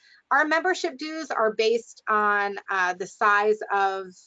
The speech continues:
like, your annual budget, your revenue, and it goes anywhere from two hundred to two thousand dollars per year. This is a little bit more about resources. Um, definitely connect with us on social media,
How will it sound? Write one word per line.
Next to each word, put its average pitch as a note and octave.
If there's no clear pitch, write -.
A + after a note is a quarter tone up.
like, G3
your G#3
annual G3+
budget, A#3+
your C4
revenue, D4
and B3
it A#3
goes B3
anywhere C4+
from A#3
two E4
hundred C#4+
to A#3+
two B3
thousand A#3
dollars G#3
per F#3+
year. B3+
This C4
is A3+
a A3
little A#3+
bit A3+
more G#3
about F#3
resources. A#3
Um, G3
definitely C#4+
connect A#3
with B3
us A3+
on G3
social G#3
media, C4+